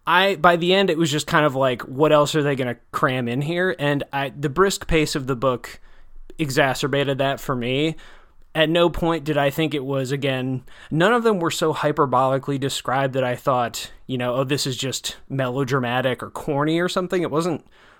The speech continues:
like that. But I, I, by the time we got to the pornography ring part, I just thought,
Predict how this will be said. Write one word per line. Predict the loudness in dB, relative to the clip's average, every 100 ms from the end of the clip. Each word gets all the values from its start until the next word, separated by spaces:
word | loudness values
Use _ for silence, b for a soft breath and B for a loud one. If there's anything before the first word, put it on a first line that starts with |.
| b
like | -4 -4 -4
that. | 0 0 0 -6 -14 b b b b 0
But | 2
I, | 2 0 0
I, | -2
by | 2 4 4
the |
time | 4 4 6
we |
got | 4 2
to | 2
the | 0
pornography | 0 0 2 0 -2 0 0
ring | 2 0
part, | 4 4 4
I | 0
just | -2 -2 0
thought, | 0 0 -4 -12